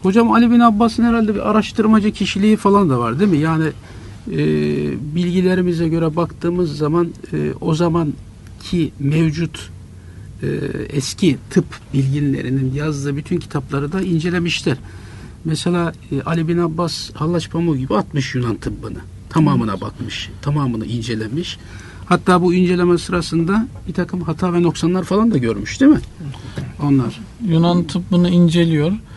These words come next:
Speaker 2: İnceledikten sonra kendi tecrübeleriyle, yaptığı deneylerle bunu <clears throat> İslam tıbbıyla kaynaştırıp tekrar batıya aktarıyor. Biz bunun neticesinde Yunan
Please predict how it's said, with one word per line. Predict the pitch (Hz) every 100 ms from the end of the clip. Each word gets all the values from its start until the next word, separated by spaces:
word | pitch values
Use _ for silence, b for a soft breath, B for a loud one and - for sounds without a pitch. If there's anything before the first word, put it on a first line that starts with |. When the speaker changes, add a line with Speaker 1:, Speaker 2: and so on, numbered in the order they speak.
| B B -
Speaker 2:
İnceledikten | 156 170 170 160 - 190
sonra | 180 175 156
kendi | 165 156 165
tecrübeleriyle, | - 151 156 151 156 156 165 147
yaptığı | 143 139 - 147
deneylerle | 147 147 147 160 156 143 139
bunu | 151 156 -
<clears throat> | 185 -
İslam | - - 175 170
tıbbıyla | - 165 - 165 156 139
kaynaştırıp | - 175 180 160 - 208 220
tekrar | 208 202 180 151
batıya | 147 139 147 139
aktarıyor. | 131 - 143 214 220 B B B B
Biz | 160 165
bunun | 190
neticesinde | 190 180 175 175 - 185
Yunan | 185 165 180 190